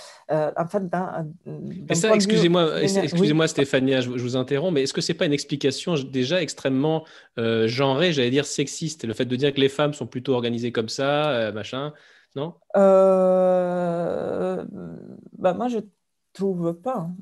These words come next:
Speaker 1: Euh,
Speaker 2: Parce qu'on parle
Speaker 1: c'est,
Speaker 2: d'égalité.
Speaker 1: euh, évidemment, évidemment, on parle en moyenne. En moyenne, euh, je ne dis pas que toutes les femmes sont comme ça, et, euh,
Speaker 2: C'est,
Speaker 1: il n'y a
Speaker 2: c'est,
Speaker 1: pas
Speaker 2: c'est
Speaker 1: d'hommes qui sont
Speaker 2: Hmm.
Speaker 1: comme ça.
Speaker 2: Ouais.
Speaker 1: Mais, euh,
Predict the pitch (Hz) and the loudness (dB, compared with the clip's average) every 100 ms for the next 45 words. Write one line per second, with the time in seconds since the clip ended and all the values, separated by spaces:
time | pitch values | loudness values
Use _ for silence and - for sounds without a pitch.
0 | - 175 170 165 160 160 156 156 156 156 | -6 -4 -2 -4 -4 -6 -6 -8 -8 -8
1 | 151 151 151 151 - 165 156 151 180 170 | -8 -8 -8 -6 -2 -2 -2 0 4 6
2 | 175 170 165 202 208 220 226 262 277 330 | 4 4 6 8 8 8 8 6 6 6
3 | 311 - 202 202 226 262 208 185 190 - | 4 2 0 2 0 -2 -4 -2 -2 -2
4 | 190 208 233 202 151 151 _ _ _ _ | -2 0 2 0 -2 -8 _ _ _ _
5 | 156 147 151 - 175 - 143 - - 170 | -10 -8 -8 -8 -8 -8 -10 -10 -12 -6
6 | 156 156 139 - 185 190 135 - 196 170 | -6 -4 -8 -2 -2 -2 -8 -4 -2 -2
7 | 160 - 165 165 - - 165 - 196 202 | -4 -10 -8 -8 -10 -4 -4 -2 -2 0
8 | 208 151 - - - - - - - - | 0 -2 -4 -6 -6 -6 -6 -6 -6 -6
9 | - 160 151 151 156 147 170 175 175 175 | -4 -4 -2 2 2 2 0 0 -2 -6
10 | - 156 139 - - 165 175 _ - - | -8 -4 0 -2 -4 -8 -10 _ -20 -12
11 | 147 175 175 190 233 247 - 170 165 160 | 0 2 2 2 2 0 0 0 2 0
12 | 165 156 156 151 156 156 151 151 147 147 | 0 -2 -2 -2 -4 -6 -8 -8 -8 -10